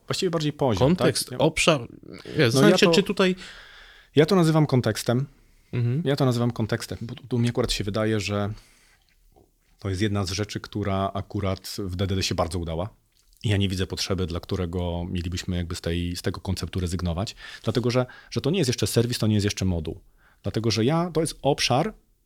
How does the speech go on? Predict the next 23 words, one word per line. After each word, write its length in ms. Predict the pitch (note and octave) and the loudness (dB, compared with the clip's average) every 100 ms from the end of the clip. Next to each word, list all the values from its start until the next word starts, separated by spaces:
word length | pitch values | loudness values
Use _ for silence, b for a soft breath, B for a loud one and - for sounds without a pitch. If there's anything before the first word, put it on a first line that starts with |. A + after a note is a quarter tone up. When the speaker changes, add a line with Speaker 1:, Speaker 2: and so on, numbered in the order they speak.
| - | -4
Speaker 1:
w 60 | A#2 | 0
obrębie 280 | A#2 B2 | 0 0
którego 340 | A#2+ A#2+ C#3 B2+ | 0 -2 0 2
ja 60 | |
aplikuję 360 | A#2 A2+ A#2 G#2+ | 2 -2 0 0
ten 140 | G#2+ | 0
model. 320 | F#2 D#2+ D#2+ E2 _ _ _ - | -2 -2 -6 -10 _ _ _ -2
I 80 | A2+ | 0
ja 100 | C#3+ | 0
mogę 240 | B3 F3 | 2 2
mieć, 360 | A2 F2+ - - | 2 0 -6 -6
nie 100 | G2 | -4
wiem, 160 | F2 E2 | -4 -4
dwa 300 | F#2 A2 - | -2 0 0
albo 240 | A2 G2+ | -2 -2
trzy 220 | - - | -2 0
mikroserwisy, 720 | G2 - F#2 F#2+ E2+ F2 - | 0 -2 -2 -2 -2 -2 -4
które 240 | - G2 - | -6 -6 -4
operują 380 | F#2 - F#2+ F#2 | -6 -4 -2 -2
na 100 | F2 | -2
tym 140 | F#2+ | -4
samym 260 | - F#2 F2 | -2 -2 -2
modelu, 460 | F2 D#2+ D#2+ C#3+ | -2 -2 -2 -4